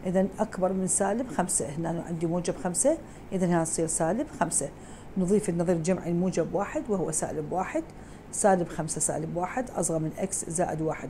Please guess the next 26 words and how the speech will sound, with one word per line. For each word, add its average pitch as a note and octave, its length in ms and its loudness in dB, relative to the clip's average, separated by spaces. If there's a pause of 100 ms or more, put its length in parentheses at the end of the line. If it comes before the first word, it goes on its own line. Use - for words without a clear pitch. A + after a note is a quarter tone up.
سالب F#3 380 0
واحد G3 320 -2
أصغر F3 260 0
من E3 200 -2
خمسة E3+ 280 -2
ناقصًا F#3 440 -2
واحد. - 280 -4 (680)
إذن G#3 280 4 (100)
سالب E3+ 380 2
ستة - 480 0
أصغر F3 220 2
من D#3+ 220 -2
إكس B3 340 -2
أصغر F3+ 320 0
من F#3 140 2
الأربعة. F3 520 -2 (440)
هنا E3+ 520 0 (320)
إذا E3+ 180 -2
الإكس - 720 0 (120)
هنا E3 500 0 (120)
أصغر، G3 340 0 (120)
أكبر E3 400 0
من E3+ 160 0
الكبير، E3 600 0 (540)
الأربعة D#3 600 -2 (300)
أصغر، F3 260 0